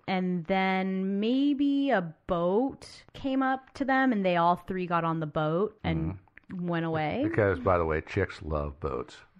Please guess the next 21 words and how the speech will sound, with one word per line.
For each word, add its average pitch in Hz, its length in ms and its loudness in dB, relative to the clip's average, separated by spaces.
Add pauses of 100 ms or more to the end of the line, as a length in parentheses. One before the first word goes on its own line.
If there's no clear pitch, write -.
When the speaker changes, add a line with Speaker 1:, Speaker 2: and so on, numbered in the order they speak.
Speaker 1:
Some 214 320 -2
chicks - 260 -6
do 196 140 -6
love 185 220 -6
boats. - 260 -6
That's - 120 -8
Speaker 2:
Yeah, - 120 0
Speaker 1:
true. 175 240 -8
Speaker 2:
they 123 100 -4
do. 85 220 -4
Speaker 1:
Yeah. 196 160 -4 (880)
There 220 160 4
were 226 120 6
a 226 60 4
lot 214 220 6
of 226 160 -2
boats, 160 320 2
but 185 240 0
this 220 200 2 (120)
particular 208 540 0
boat, 165 480 0